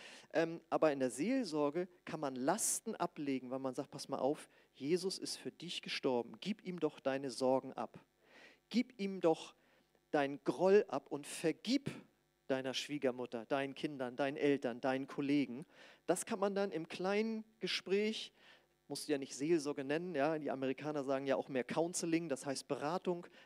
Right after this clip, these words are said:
Lass den Rat einfach mal zu von einem erfahrenen Christen, "Wenn du vergibst, dann wirst du zuerst gesegnet und nicht der andere." Der wird dann dadurch auch gesegnet, aber man hat ja dann Angst,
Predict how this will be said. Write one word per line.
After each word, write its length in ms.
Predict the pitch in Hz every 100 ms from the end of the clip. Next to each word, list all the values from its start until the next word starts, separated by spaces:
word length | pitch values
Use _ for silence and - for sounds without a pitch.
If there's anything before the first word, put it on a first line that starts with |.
| -
Lass 300 | 151 214 -
den 160 | 180
Rat 400 | 135 139 180 202
einfach 300 | 165 170 165
mal 140 | 151 131
zu 240 | - 127
von 220 | - 160
einem 180 | 120 151
erfahrenen 640 | 131 - 156 175 180 156
Christen, 540 | - 165 160 - 180 180 - - _
"Wenn 260 | 143 135 -
du 200 | 214 277
vergibst, 920 | - - 202 170 180 - - - - _ _ _ _ _ _ _ _ _ _ _ _ _ _ _ _ _
dann 200 | - 135
wirst 260 | 127 123 -
du 180 | - 240
zuerst 540 | - - - 120 120 -
gesegnet 680 | 113 120 117 - 110 - - _ _ _
und 140 | - 127
nicht 260 | 131 -
der 140 | 139 107
andere." 440 | 151 156 104 110 -
Der 100 | 117
wird 160 | 113 -
dann 160 | 123 120
dadurch 320 | 123 117 135
auch 160 | 208
gesegnet, 460 | 214 139 131 135 131
aber 160 | 123 131
man 180 | 131
hat 140 | 139 -
ja 80 | 151
dann 160 | 139
Angst, 320 | 143 170 -